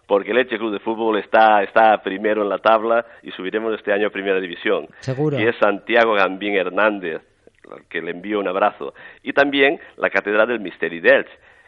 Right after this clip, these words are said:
Speaker 1: que el premiado es la Capella del Misteri d'Elche, que para nosotros, pues, es nuestra máxima emoción y que creo que, pues, tendrá a bien cantarnos,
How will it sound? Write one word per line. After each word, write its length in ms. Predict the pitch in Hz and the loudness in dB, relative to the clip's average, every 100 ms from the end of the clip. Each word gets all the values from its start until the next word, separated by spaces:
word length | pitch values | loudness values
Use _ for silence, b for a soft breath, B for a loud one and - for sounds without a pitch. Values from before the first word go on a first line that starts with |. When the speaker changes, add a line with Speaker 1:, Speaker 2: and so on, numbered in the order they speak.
| _ | _
Speaker 1:
que 280 | - 123 131 | 0 4 4
el 100 | 110 | 2
premiado 560 | - 101 113 107 101 95 | -2 -2 2 2 2 0
es 200 | 104 95 | -2 -2
la 140 | 92 | -4
Capella 460 | - - 87 92 92 | -4 -6 -4 -2 -2
del 100 | 92 | -4
Misteri 420 | 82 - 90 85 | -12 -8 -8 -6
d'Elche, 340 | 87 92 82 | -4 -4 -4
que 120 | - 78 | -12 -10
para 160 | 85 | -8
nosotros, 480 | 82 80 101 101 101 - | -10 -8 -8 -6 -12 -14
pues, 180 | 95 | -8
es 140 | 98 98 B B - | -8 -8 B B -10
nuestra 540 | 95 92 90 92 87 | -6 -4 0 2 2
máxima 500 | 101 113 - 92 87 | 2 0 0 -6 -4
emoción 560 | 85 78 - 120 113 - B B | -6 -10 0 2 2 0 B B
y 120 | 190 | -16
que 240 | - 101 - | -10 -12 0
creo 320 | 120 120 113 | 2 2 2
que, 340 | 110 104 107 b b _ | 0 0 0 b b _
pues, 220 | - 92 | -10 -6
tendrá 440 | - 95 101 107 95 | -4 -2 4 6 6
a 60 | |
bien 400 | 87 92 98 95 | 4 -2 -2 -2
cantarnos, 720 | 87 82 82 90 82 85 80 | -6 -6 -2 -2 -2 -6 -10